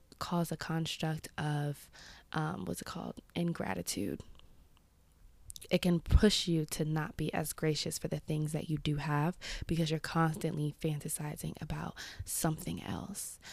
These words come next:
So just keep that in mind. That is a huge thing I learned from getting my heart broken. Another thing is I want to tell you that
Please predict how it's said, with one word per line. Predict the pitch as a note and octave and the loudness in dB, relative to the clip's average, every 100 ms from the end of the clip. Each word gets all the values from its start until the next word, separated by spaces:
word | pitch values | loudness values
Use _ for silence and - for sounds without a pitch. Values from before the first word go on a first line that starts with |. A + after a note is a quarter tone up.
| - - | -16 -6
So | - F3+ | 4 6
just | E3+ F3+ - | 6 2 0
keep | - F3+ - | -2 -2 0
that | D#3 D#3 - | 0 0 0
in | D#3+ D3+ | -2 -2
mind. | D3 D3 D3 D3+ | -2 -2 -4 -4
That | E3 - | -4 -2
is | E3+ - | -2 -2
a | E3 | -6
huge | - - - E3 E3 - | -4 -4 0 2 2 0
thing | D#3 D3+ - | -2 -2 -2
I | D3+ | -4
learned | D#3+ D3+ D3+ D3+ D#3 - - - - - | -2 0 0 -2 -4 -10 -14 -10 -12 -2
from | D#3+ D#3 D3+ D3+ - | 2 4 2 0 -2
getting | E3 D#3+ D#3+ | -2 0 -2
my | E3 | -2
heart | E3+ F3 F3 | -2 -2 0
broken. | F3 F3 - - G3 G3 - - - - - - - - - - - - | 2 0 0 -2 -2 -4 -8 -18 -20 -20 -20 -16 -12 -10 -10 -12 -16 2
Another | G3+ G3 F#3+ G#3 | 6 8 8 6
thing | A3+ G3+ | 6 4
is | F#3 F3+ | 4 2
I | F3+ | 2
want | F#3+ G3+ | 2 2
to | - | 2
tell | F3+ | 4
you | E3 D#3+ | 4 4
that | D#3 D3+ | 2 0